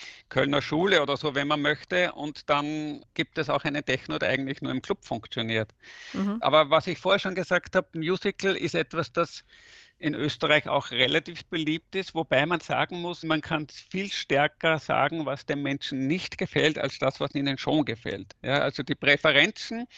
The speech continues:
Speaker 1: da sind die Unterschiede gar nicht so stark, aber wenn's darum geht, die Menschen zu fragen, „Welche Musik gefällt dir nicht?“, da können sie relativ spontan, relativ klare Antworten drauf geben.
Speaker 2: Ah, okay.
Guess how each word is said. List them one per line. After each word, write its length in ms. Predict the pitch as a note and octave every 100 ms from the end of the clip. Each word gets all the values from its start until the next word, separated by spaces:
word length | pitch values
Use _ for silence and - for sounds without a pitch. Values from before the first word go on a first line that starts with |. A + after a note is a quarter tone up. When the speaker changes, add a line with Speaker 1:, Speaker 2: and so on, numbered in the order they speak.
| - - -
Speaker 1:
da 80 | D3
sind 300 | E3+ E3+ -
die 60 |
Unterschiede 520 | D3+ E3 F3+ E3+ E3+
gar 160 | D3+ C3
nicht 180 | D#3 -
so 120 | -
stark, 400 | - A#2+ C#3+ D#3
aber 160 | D3+ C#3+
wenn's 220 | C3+ -
darum 280 | C#3+ C#3+ D3
geht, 420 | C3+ D3+ A3+ - - - - _ -
die 80 | D3
Menschen 380 | D3 D3 -
zu 120 | D3+ C#3+
fragen, 320 | C#3 C#3+ D3 - -
„Welche 360 | B2+ C3+ -
Musik 440 | D3 C3+ - - -
gefällt 380 | D#3 - C3+ -
dir 80 | B2+
nicht?“, 320 | D3+ A#3+ -
da 100 | - D3 _ _
können 340 | - F3 G#3 G3+
sie 140 | F#3
relativ 480 | F3+ E3+ A#3+ A3+ -
spontan, 640 | - F3+ - C3+ C3+ D#3
relativ 460 | C#3+ C#3+ D3+ D#3+ -
klare 340 | B2 G#2+ A#2
Antworten 400 | G2+ G2 F#2+ -
drauf 240 | G#2 G2+ -
geben. 260 | - G2+ - _ _ _
Speaker 2:
Ah, 60 | F4 G4+
okay. 400 | - A3+ G3+